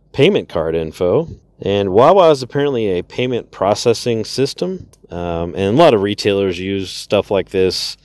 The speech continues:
'cause they're not gonna, you know, process all those transactions themselves. They just wanna, you know, run their business and let somebody else handle that, right? So it's, it's typically outsourced to somebody else.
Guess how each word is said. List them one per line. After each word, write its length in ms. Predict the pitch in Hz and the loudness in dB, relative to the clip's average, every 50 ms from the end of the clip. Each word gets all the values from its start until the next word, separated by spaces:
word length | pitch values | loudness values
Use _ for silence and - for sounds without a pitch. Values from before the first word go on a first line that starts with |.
| _ _ _ _ | _ _ _ _
'cause 180 | - 95 87 | -6 -4 0
they're 140 | 92 110 107 | 2 2 2
not 180 | 104 98 90 - | 2 2 -2 -2
gonna, 380 | 92 87 90 85 82 82 78 - - - _ _ _ _ | -2 -4 -4 -2 -2 -4 -4 -6 -8 -18 _ _ _ _
you 80 | - 85 | -10 -10
know, 80 | 78 | -10
process 500 | 71 - - 95 90 87 - 101 85 - | -6 0 2 2 2 2 0 -2 -4 -2
all 140 | 92 87 85 | 0 0 0
those 160 | 82 82 - | 0 -2 -4
transactions 680 | - - 87 85 82 78 85 85 82 - - 90 85 78 | -6 -6 -6 -6 -4 -2 0 -2 -2 -2 -4 -6 -6 -6
themselves. 540 | 85 82 80 - - 110 117 127 131 120 107 | -6 -8 -4 0 2 4 4 4 2 0 0
They 120 | 98 95 | -2 -2
just 220 | 92 95 - - | -2 -4 -6 -6
wanna, 340 | 90 90 87 85 85 80 - _ _ _ _ _ - | -6 -6 -6 -6 -6 -8 -10 _ _ _ _ _ -8
you 100 | 110 95 | -6 -4
know, 80 | 87 | -2
run 240 | 82 87 101 - 104 | 2 2 2 2 2
their 120 | 95 90 87 | 2 0 2
business 520 | 85 101 104 98 85 90 85 85 - - | 2 2 2 2 2 -2 -4 -4 -4 -4
and 80 | 92 87 | -4 -4
let 120 | 90 85 | -4 -4
somebody 360 | - - 87 82 80 82 85 | -4 -6 -8 -6 -4 -2 0
else 240 | 82 87 92 - - | 0 0 0 -2 -4
handle 260 | - 78 62 65 67 67 | -8 -8 -8 -8 -8 -8
that, 180 | 69 67 64 | -8 -8 -6
right? 220 | 67 76 78 80 - | -6 -6 -6 -6 -6
So 160 | - - 80 | -8 -8 -8
it's, 300 | 78 - - - - - - | -8 -10 -16 -20 -20 -18 -16
it's 200 | - - - - | -14 -12 -4 0
typically 340 | - 147 110 101 - 101 | 0 2 2 0 -2 -2
outsourced 580 | 90 82 85 87 85 - - 90 85 82 80 - | -2 0 -2 -2 -4 -4 -6 -4 -4 -4 -6 -8
to 120 | - - | -12 -14
somebody 400 | - - 87 78 76 73 76 76 | -12 -12 -10 -8 -8 -8 -6 -4
else. 380 | 78 78 76 76 - - - - | -4 -2 -4 -4 -6 -8 -14 -18